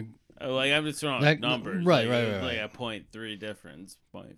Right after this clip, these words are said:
Speaker 1: Well, I mean, that's kind of the thing we were talking about with these movies. You, when you wait so fucking long to make a sequel or a prequel or something, it usually doesn't work out.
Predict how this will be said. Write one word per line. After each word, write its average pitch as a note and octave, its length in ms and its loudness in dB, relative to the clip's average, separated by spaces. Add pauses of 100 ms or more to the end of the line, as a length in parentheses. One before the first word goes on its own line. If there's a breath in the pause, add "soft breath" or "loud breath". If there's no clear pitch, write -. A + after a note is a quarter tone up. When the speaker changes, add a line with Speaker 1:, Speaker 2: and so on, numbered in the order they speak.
Speaker 1:
Well, D3+ 60 8
I C#3+ 40 8
mean, C3 200 4
that's C3 420 4
kind B2+ 260 2
of A2+ 60 2
the A2+ 100 2
thing A#2+ 220 0
we A#2 100 0
were G#2+ 120 -2
talking G#2+ 360 -6
about G2+ 140 -4
with F#2 100 -8
these G2 240 -10
movies. F#2 420 -8
You, G#2 80 -4
when A2 180 0
you G#2 100 0
wait G#2+ 260 0
so A#2 300 0
fucking A2 500 -4
long G2 500 -4 (240)
to F#2+ 460 -6 (920 soft breath)
make A2+ 240 0
a G#2+ 40 0
sequel G#2+ 640 0
or F#2+ 120 -2
a F#2 40 -8
prequel G2 460 -4
or F#2+ 40 -4
something, F#2+ 420 -4
it F#2 60 -4
usually A#2+ 520 6
doesn't A2 320 4
work G2+ 260 -2
out. E2+ 280 -8